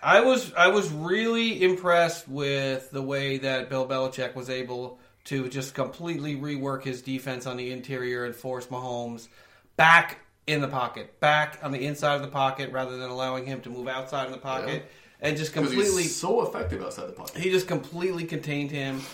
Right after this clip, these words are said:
Speaker 1: I mean, that defense, I mean, it looked like, it looked like the old Steeler defenses or the old Cowboy defenses or even the Eagles' present,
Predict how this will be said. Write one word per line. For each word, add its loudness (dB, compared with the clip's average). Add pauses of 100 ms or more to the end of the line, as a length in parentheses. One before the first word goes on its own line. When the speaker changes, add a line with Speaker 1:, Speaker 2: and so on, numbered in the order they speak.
(300)
Speaker 1:
I 2
mean, 4
that 4
defense, 0
I 2
mean, 6
it 6
looked 2
like, 4
it -4
looked -4
like -2
the -6
old 2
Steeler 0
defenses -2
or -4
the -4
old -4
Cowboy 0
defenses -4 (260)
or 2
even 6
the 4
Eagles' 2
present, 4